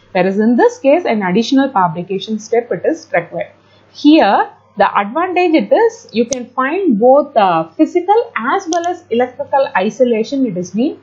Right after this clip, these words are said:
provided by this isolation technique. And when compared to P N isolation, this dielectric isolation, it is quite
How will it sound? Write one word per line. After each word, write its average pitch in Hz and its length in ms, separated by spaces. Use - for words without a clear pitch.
provided 185 520
by 160 140
this 269 300
isolation 175 720
technique. - 380
And 262 400
when 247 180
compared 277 400
to 427 80
P 330 180
N 349 120
isolation, 294 800
this 240 200
dielectric 247 560
isolation, 262 640
it 269 120
is 208 140
quite 220 380